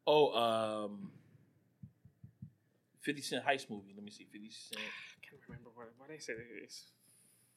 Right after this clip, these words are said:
Speaker 2: I just watched it too. Fuck.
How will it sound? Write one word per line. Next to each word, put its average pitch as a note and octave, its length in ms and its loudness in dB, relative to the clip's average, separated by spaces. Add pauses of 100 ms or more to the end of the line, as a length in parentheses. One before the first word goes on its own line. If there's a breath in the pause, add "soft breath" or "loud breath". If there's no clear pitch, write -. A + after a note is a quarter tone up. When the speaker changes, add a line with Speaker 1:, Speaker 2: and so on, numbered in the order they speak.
(1200 soft breath)
Speaker 2:
I C3 60 -6
just D3 240 -4
watched - 300 -2
it A#2 140 -6
too. C3 220 -4 (300)
Fuck. - 140 -16